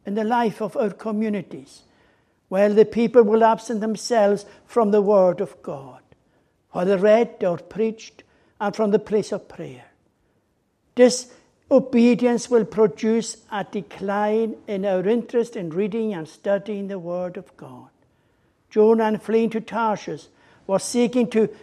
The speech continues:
separate himself from the word that the Lord had given to him. "Arise, go to Nineveh and preach."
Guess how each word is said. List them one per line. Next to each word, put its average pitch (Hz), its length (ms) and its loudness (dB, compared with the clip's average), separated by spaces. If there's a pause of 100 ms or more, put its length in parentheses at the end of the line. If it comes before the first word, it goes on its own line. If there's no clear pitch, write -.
separate 262 600 2
himself 233 680 -4 (460)
from 175 280 -4
the 180 80 -2
word 196 460 4
that - 180 -6
the 165 80 -6
Lord 175 540 -2 (180)
had - 280 -20
given 170 340 -8 (120)
to 165 140 -12
him. 135 220 -18 (340)
"Arise, 185 720 0
go 175 300 -6
to 180 160 -8
Nineveh 160 440 -8
and 147 180 -14
preach." - 680 -20